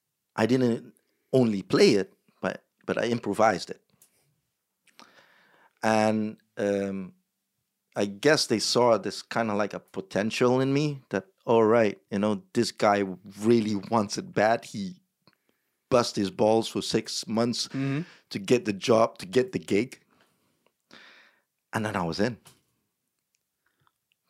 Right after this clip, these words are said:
Speaker 1: And then I was in.
Speaker 2: Maar dan zit je opeens in een bandje.
Speaker 1: En dan zit je ineens in een bandje.
Speaker 2: En wat was de naam van die band?
Speaker 1: Ah, dat was, ehm, Doofus with double O.
Speaker 2: Of course, ja.
Speaker 1: Double O. And we were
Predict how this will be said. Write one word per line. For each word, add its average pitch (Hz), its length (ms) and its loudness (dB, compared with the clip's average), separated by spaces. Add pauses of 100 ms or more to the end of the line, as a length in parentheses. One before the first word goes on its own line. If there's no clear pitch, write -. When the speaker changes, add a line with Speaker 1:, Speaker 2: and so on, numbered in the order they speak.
Speaker 1:
And 92 120 -12
then 92 220 2
I - 40 -4
was 87 140 -4
in. 110 220 -4 (880)
Speaker 2:
Maar 143 180 4
dan 131 100 6
zit 123 160 2
je 135 60 6
opeens 135 240 6
in 131 60 -2
een 139 80 4
bandje. 139 420 6 (180)
Speaker 1:
En - 180 -6
dan - 200 -2
zit 101 200 -2
je 117 60 0
ineens 120 320 0
in 139 60 2
een 135 100 0
bandje. 156 380 0 (280)
Speaker 2:
En 131 300 2
wat 131 120 4
was 139 140 2
de 147 80 2
naam 156 240 4
van 175 100 0
die 170 80 -2
band? 196 360 -2 (240)
Speaker 1:
Ah, - 200 -6
dat - 140 -6
was, - 380 -2
ehm, 90 360 -2 (200)
Doofus 127 460 -2
with 98 220 -6
double 117 280 4
O. 120 200 4 (1040)
Speaker 2:
Of - 140 -12
course, - 220 -20 (140)
ja. 95 200 -10 (140)
Speaker 1:
Double 98 240 0
O. 131 220 0 (560)
And 104 220 2
we 131 140 4
were 104 340 4